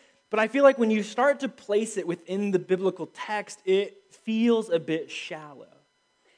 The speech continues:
Because each of those definitions of joy is about some kind of emotive experience. And the problem with that is that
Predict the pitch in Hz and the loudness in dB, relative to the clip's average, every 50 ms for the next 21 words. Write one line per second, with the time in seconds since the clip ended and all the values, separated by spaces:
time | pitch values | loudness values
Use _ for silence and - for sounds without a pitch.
0 | _ _ _ _ _ _ _ _ _ _ _ _ _ _ _ _ _ _ _ _ | _ _ _ _ _ _ _ _ _ _ _ _ _ _ _ _ _ _ _ _
1 | _ _ _ _ _ _ - 240 240 294 226 233 277 311 311 330 349 262 277 254 | _ _ _ _ _ _ 0 2 2 2 2 2 2 2 2 4 6 8 8 8
2 | 214 180 247 233 226 220 233 220 214 - 196 180 175 190 156 - - 240 262 269 | 8 6 4 4 4 2 -2 -4 -4 -4 -8 -6 -6 -6 -8 -4 -2 2 2 4
3 | 262 254 226 202 208 202 180 190 175 196 185 175 208 208 165 175 - 233 208 202 | 4 4 4 2 0 0 -2 -4 -4 -4 -2 -2 -2 -4 -4 -6 -6 -6 -6 -6
4 | - - 208 214 202 196 202 - - 185 185 185 202 214 214 214 233 226 220 190 | -6 -8 -6 -4 -2 -2 -2 -2 -2 -4 -2 4 6 6 6 6 6 0 -2 -2
5 | - - 160 156 - - - - - - _ - 240 254 269 269 269 240 175 147 | -6 -12 -12 -12 -12 -16 -16 -16 -18 -14 _ -4 -2 -2 0 0 -2 -2 -4 -4
6 | 147 151 - - 196 214 208 208 - - 240 240 262 277 240 269 262 233 220 208 | -6 -8 -8 -6 -4 -4 -4 -4 -6 -8 -2 0 0 0 2 2 2 2 0 -2
7 | - - - _ _ - 185 196 - - 208 202 196 175 185 180 190 196 | -6 -12 -20 _ _ -4 -4 -2 0 2 0 0 0 -2 -2 -2 -2 -2